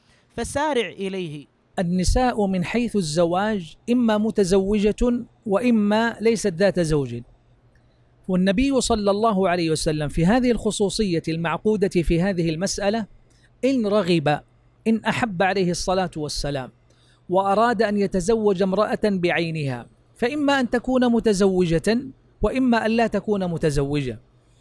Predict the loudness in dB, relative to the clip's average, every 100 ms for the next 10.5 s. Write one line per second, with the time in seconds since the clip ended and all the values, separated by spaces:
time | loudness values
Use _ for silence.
0 | _ -6 -2 0 0 0 0 -2 -2 0
1 | 2 2 2 2 0 0 2 4 4 0
2 | -4 -10 -6 -2 0 0 0 0 0 0
3 | 0 -2 -2 0 0 -2 -4 -4 -6 -4
4 | -6 -4 -6 -6 -12 _ -20 -20 -20 -20
5 | -10 0 0 2 2 2 2 2 0 0
6 | 0 2 2 0 -2 0 0 2 0 0
7 | 0 -4 -4 -6 -8 _ _ _ -8 -4
8 | -2 0 -2 -2 0 0 -2 -4 -2 -2
9 | -2 -4 -4 -4 -2 -2 0 0 -2 -2
10 | -2 -2 -4 -6